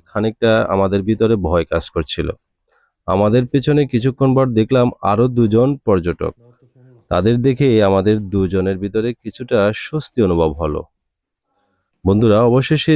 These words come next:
ধীরে ধীরে স্রষ্টার সৃষ্টির রহস্য দেখতে দেখতে আমি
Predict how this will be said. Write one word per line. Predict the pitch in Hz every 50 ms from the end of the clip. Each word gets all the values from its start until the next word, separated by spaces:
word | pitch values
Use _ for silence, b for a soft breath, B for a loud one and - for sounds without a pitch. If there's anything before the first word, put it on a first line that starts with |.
| 135 107 95
ধীরে | 104 107 113 113 110
ধীরে | 107 117 117 127 135 143
স্রষ্টার | 139 - - 113 104 - - - 131 127 131 131
সৃষ্টির | - - - 147 151 - - 160 151 127
রহস্য | 120 113 113 113 - - - 113 92 85
দেখতে | 90 104 107 - _ 117 110
দেখতে | 101 98 95 - 107 101
আমি | 95 95 101 95